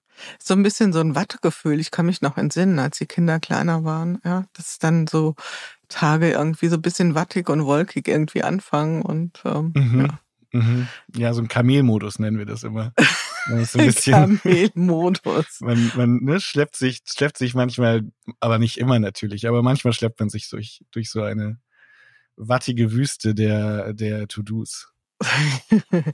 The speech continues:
Speaker 1: Bist du ein Mensch, der sonst so einen ganz strukturierten Tagesablauf und vor allen Dingen Tagesstart hat? Oder,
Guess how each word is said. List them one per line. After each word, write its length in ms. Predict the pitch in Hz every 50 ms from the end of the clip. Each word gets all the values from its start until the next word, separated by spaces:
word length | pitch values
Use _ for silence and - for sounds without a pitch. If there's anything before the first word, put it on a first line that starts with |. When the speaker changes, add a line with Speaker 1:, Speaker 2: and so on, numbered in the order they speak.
| - - - - - -
Speaker 1:
Bist 220 | - - - - -
du 40 | 196
ein 100 | 185 180
Mensch, 340 | 165 160 165 185 - -
der 400 | - 165 160 147 147 156 156 147
sonst 300 | - - 160 156 175 170
so 60 | - 165
einen 120 | 156 156
ganz 260 | 151 147 165 - -
strukturierten 800 | - - - 175 - - - 156 - 160 180 190 - 214 202 185 175
Tagesablauf 960 | - - 147 147 151 165 156 - - - - - 190 156 156 160 160 -
und 140 | - 151 151
vor 100 | - -
allen 80 | - -
Dingen 140 | 151 160 156
Tagesstart 720 | - - 135 131 147 151 - - - 135 160 196 - -
hat? 120 | - 208 202
Oder, 260 | - - 165 165 160